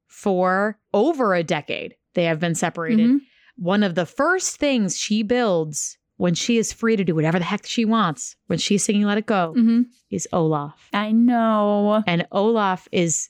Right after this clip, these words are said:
Speaker 1: a thing purely made
Speaker 2: Mm-hmm.
Speaker 1: to bring joy to Anna.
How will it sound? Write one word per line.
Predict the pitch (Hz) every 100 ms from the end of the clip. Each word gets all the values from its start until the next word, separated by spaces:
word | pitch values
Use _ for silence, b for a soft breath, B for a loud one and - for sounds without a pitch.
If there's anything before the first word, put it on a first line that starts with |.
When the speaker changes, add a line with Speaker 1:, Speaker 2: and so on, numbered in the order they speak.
| _
Speaker 1:
a | 190 185
thing | 185 - 202 208 214 -
purely | - - 196 208 214
made | 202 180 165 160 160 -
Speaker 2:
Mm-hmm. | 226 208 220
Speaker 1:
to | 214 214
bring | 175 170
joy | 165 165 156
to | 151 -
Anna. | 143 139 135